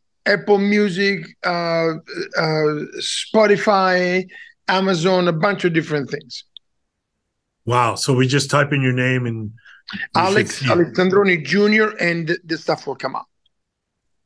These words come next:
Speaker 2: Va bene. Listen, Alex, thank you so much for your time, my brother.
Speaker 1: Thank you.
Speaker 2: Um, of course, we could go on and on and on. This could be a, a monthly series with you j-, alone, but, but I just like to touch upon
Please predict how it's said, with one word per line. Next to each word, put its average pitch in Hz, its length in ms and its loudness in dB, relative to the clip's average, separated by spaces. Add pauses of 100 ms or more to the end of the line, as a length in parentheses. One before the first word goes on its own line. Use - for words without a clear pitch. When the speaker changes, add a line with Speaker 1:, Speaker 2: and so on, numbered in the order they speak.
Speaker 2:
Va 110 220 -2
bene. 98 460 -6 (580)
Listen, 139 280 2
Alex, 131 280 2
thank 143 240 2
you 143 40 -4
so 139 200 0
much 143 200 0
for 135 120 -4
your 117 140 0
time, 131 360 0
my 127 120 0
brother. 127 360 0
Speaker 1:
Thank 185 260 2
you. 180 600 4
Speaker 2:
Um, 110 500 -4 (300)
of 127 160 -2
course, 147 360 2 (120)
we 135 140 0
could 131 160 -2
go 131 180 2
on 127 200 2
and 123 120 -2
on 120 140 -2
and 120 140 -2
on. 120 160 -2
This 113 160 -4
could 127 180 -4
be 120 120 2
a, 107 180 0 (440)
a 110 80 -2
monthly 131 520 2
series 139 440 2
with 127 220 -2
you 139 240 2
j-, 104 140 -8 (100)
alone, 127 460 0
but, 107 260 -4 (580)
but 123 120 0
I 127 80 4
just 135 240 0
like 143 220 2
to 131 500 0
touch 156 260 0
upon 139 680 -2